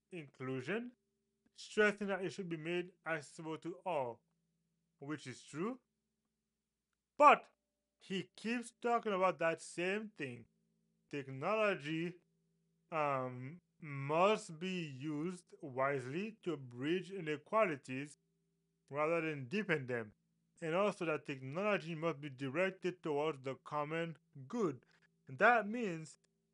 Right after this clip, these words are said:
if you are using the technology not according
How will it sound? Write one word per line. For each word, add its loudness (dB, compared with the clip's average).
if -2
you 0
are 8
using -2
the -4
technology -2
not 0
according -2